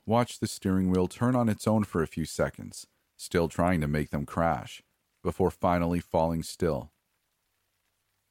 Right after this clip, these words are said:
Then they looked at each other. Both of them were sweaty and pale, both breathing heavily,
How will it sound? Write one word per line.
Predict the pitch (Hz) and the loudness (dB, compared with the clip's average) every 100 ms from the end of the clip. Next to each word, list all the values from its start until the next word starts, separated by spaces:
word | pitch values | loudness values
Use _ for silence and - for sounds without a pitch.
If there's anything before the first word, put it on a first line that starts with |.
| _ | _
Then | 95 113 | 0 2
they | 165 | 4
looked | 156 147 - | 4 2 2
at | 104 | 2
each | 82 - | 0 2
other. | 78 67 60 - _ _ _ | 0 0 -6 -12 _ _ _
Both | - 104 107 | -2 0 2
of | 98 | 0
them | 87 80 76 | 0 0 0
were | 71 | -4
sweaty | - - 90 87 78 | -6 0 2 2 0
and | 71 | -4
pale, | - 85 76 64 - _ _ _ _ | -2 0 0 -4 -10 _ _ _ _
both | 87 80 - | 0 0 0
breathing | 92 90 82 | 0 2 2
heavily, | 73 98 82 69 60 | -2 -2 -2 -4 -6